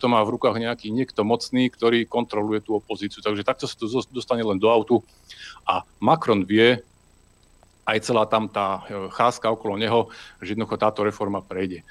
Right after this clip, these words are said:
Takže či to bude po dobrom, po zlom, alebo či formou úplatkov, e, ktoré budú v-, muset distribuovať, predpokladám, nejakí tí, e, e,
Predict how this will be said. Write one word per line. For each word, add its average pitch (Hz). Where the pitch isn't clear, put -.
Takže 92
či -
to -
bude 95
po 123
dobrom, 131
po 120
zlom, 123
alebo 107
či -
formou 107
úplatkov, 120
e, 117
ktoré 104
budú 107
v-, -
muset 104
distribuovať, 113
predpokladám, 110
nejakí 110
tí, 110
e, 104
e, 101